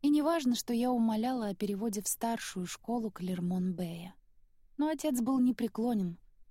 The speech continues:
«Его дочь не станет учиться в государственной школе», — сказал он.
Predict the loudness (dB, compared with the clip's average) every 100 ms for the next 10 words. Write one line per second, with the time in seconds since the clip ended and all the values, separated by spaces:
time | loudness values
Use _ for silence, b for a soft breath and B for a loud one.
0 | -4 0 2 2 0 2 2 2 0 0
1 | 2 2 -2 -6 -6 -4 -4 -4 -2 -2
2 | -2 -2 -4 -4 -2 -2 -4 -6 -4 -4
3 | -6 -6 -4 -4 -6 -6 -6 -6